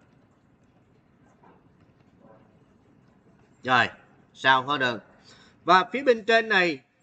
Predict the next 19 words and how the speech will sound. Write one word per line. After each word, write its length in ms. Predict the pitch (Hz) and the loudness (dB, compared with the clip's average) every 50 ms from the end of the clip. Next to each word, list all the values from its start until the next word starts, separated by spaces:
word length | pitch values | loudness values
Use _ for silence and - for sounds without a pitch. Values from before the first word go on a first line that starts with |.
| _ _ - | _ _ -8
mình 320 | 160 165 180 175 165 160 147 | -2 -2 0 0 0 -2 -2
sẽ 260 | - 160 151 156 190 | 0 0 2 2 2
dùng 440 | 220 196 190 185 170 165 165 160 151 | 0 0 0 0 0 0 -4 -6 -8
cái 260 | - - 175 202 233 | -6 -2 -2 -2 0
hàm 300 | 202 180 160 156 151 151 | 0 0 0 0 0 0
là 260 | 147 143 143 143 139 120 | -2 0 0 0 -2 -4
max 240 | 143 156 170 208 214 - _ _ _ _ _ _ _ _ _ _ _ _ _ _ _ _ _ _ _ _ _ - | -6 -2 0 0 0 -2 _ _ _ _ _ _ _ _ _ _ _ _ _ _ _ _ _ _ _ _ _ -8
của 380 | 127 120 117 123 139 170 220 226 - - _ _ _ _ _ _ _ _ _ _ _ _ _ _ _ _ _ _ _ _ _ _ _ _ _ - - - - - - - | -8 -6 -2 2 2 2 2 0 -4 -20 _ _ _ _ _ _ _ _ _ _ _ _ _ _ _ _ _ _ _ _ _ _ _ _ _ -20 -20 -20 -20 -14 -6 -2
tổng 260 | 123 120 127 156 170 151 | 0 0 0 -2 -4 -2
tiền. 240 | 135 120 110 95 - _ _ _ _ _ _ _ _ _ _ - - - - _ _ - - _ _ - - - - _ _ - - - - - | 0 0 -2 -4 -6 _ _ _ _ _ _ _ _ _ _ -20 -20 -20 -20 _ _ -20 -20 _ _ -20 -20 -20 -20 _ _ -20 -20 -8 -2 -2
<coughs> 40 | - - - - - - 139 117 - - | 0 0 -2 -6 -6 -10 -12 -12 -6 -2
Tổng 240 | 143 135 160 190 | -2 -2 -2 -2
tiền 220 | 180 160 135 120 113 | -2 -2 -2 -2 0
cao 160 | 117 131 131 | -2 -2 0
nhất. 220 | 139 143 131 - - _ _ _ _ _ - - _ _ _ _ _ _ _ _ _ _ _ _ _ _ _ _ _ _ _ _ _ _ _ _ _ _ _ _ - _ - | 0 -2 -2 -4 -6 _ _ _ _ _ -20 -20 _ _ _ _ _ _ _ _ _ _ _ _ _ _ _ _ _ _ _ _ _ _ _ _ _ _ _ _ -20 _ -20
Max 260 | - 135 151 180 - - - - - _ _ _ - | -6 0 0 0 0 0 -6 -20 -20 _ _ _ -10
của 120 | 127 127 | -10 -10
tổng 260 | - - 101 120 156 156 | -6 -6 -6 -4 -2 0
tiền. 260 | 147 117 107 95 85 | 2 2 2 0 -4